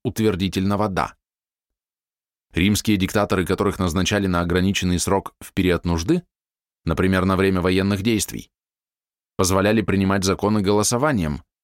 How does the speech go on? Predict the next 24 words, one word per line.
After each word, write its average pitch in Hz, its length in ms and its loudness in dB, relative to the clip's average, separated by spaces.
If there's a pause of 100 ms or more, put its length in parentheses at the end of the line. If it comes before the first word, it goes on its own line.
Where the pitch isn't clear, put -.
(220)
хотя 139 260 0
они 143 200 2
и 139 40 2
не 127 100 2
должны 113 380 2
были 104 180 2
этого 104 240 0
делать. 78 400 -4 (760)
И 92 100 2
все 117 220 2
же 101 120 2
они 101 160 2
это 101 200 0
делали, 87 440 -2 (300)
дабы 98 260 2
заручиться 117 500 0
поддержкой 101 560 -2
народа 131 420 0 (480)
и 208 100 0
тем 123 180 2
самым 156 420 0
обеспечить 127 580 0
возникновение 101 720 0
власти. 107 420 -4